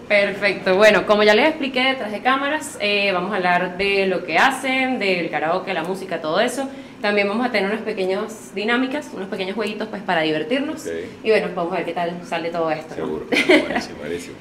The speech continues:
Speaker 1: Mira, ¿me pueden contar un poquito acerca de los inicios de Grateoke?
Speaker 2: Claro, esto nació dos mil diecinueve.
Speaker 1: Ok.
Speaker 2: Bueno, específicamente Grateoke.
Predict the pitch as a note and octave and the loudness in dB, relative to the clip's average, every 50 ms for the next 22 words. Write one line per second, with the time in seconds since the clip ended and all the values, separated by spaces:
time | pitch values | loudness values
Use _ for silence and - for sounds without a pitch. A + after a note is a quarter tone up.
0 | - - - G#3 A3 A#3+ B3 A#3 G#3+ G3 F#3+ F#3 - A3 A3+ A3+ A3+ B3 B3 B3 | -18 -14 -4 0 4 4 6 6 6 6 6 4 2 0 0 2 2 2 2 2
1 | C4+ D4+ C4 - A#3+ B3 B3+ B3+ C#4 C4+ C#4+ D4 D4 D4 D4 C#4+ - - - - | 2 2 2 2 2 2 0 -2 -4 -2 -4 -4 -2 -2 -2 -2 -2 -2 -4 -4
2 | G3 F#3+ F#3+ A#3+ B3 C4 A3+ G3+ F3+ F3+ F3+ F#3 - B3 B3 B3 A3+ G#3 - A3+ | -4 -2 -2 -2 -2 -2 -2 -2 -2 -2 -4 -4 -4 -4 -4 -2 -2 -4 -4 -4
3 | A#3 G#3 D#3+ - - - - - - - - - - - - - - - - - | -4 -4 -6 -6 -10 -14 -16 -18 -20 -20 -20 -20 -20 -20 -18 -18 -18 -18 -18 -20
4 | - - - - D2+ D#2 D#2+ D#2+ F#2 G2 E2 C2+ B1+ - - - - - - - | -20 -20 -16 -12 -8 -6 -4 -2 -2 -2 -2 -2 -4 -8 -12 -16 -18 -18 -18 -20
5 | - - - D#2 - - - - F#2+ G2+ G2+ G2 F#2+ E2+ E2 - - F#2+ F2 F2 | -20 -18 -18 -18 -18 -14 -10 -6 -6 -4 -4 -6 -6 -8 -8 -8 -6 -4 -2 -2
6 | F2 F2+ F2+ F#2 F#2 F#2 F#2 F2 E2 D#2 D2+ C#2 - - - - - - - - | -2 -2 -2 -2 -2 -2 -2 -2 -2 -2 -4 -6 -8 -10 -14 -16 -18 -20 -20 -20
7 | - - - - - G2 F#2+ G2+ G2+ G2+ G#2+ A#2 A2+ - A2+ G#2 F#2+ F#2+ F#2 F2+ | -20 -20 -18 -12 -10 -10 -6 -6 -6 -4 -2 -2 -4 -4 -6 -8 -6 -6 -4 -4
8 | F#2 - - - - - - - E3 D#3+ - D3 D3 D3+ - - - - - - | -6 -6 -8 -12 -16 -18 -14 -12 -12 -12 -10 -8 -8 -8 -8 -8 -10 -14 -16 -18
9 | - - - D#2 D2+ C#2+ C2+ C2 - E2+ D#2+ - - - - D#2+ D#2+ F2+ F2 F#2 | -18 -14 -12 -10 -10 -10 -10 -12 -12 -14 -14 -12 -12 -12 -10 -10 -8 -4 -4 -4
10 | F2 D#2+ D2+ - - F#2+ G2 G2 F#2 - - D#2+ E2 E2 E2+ G#2+ G#2+ | -4 -6 -6 -6 -4 -2 0 0 0 -2 -2 -4 -2 -2 0 -2 -2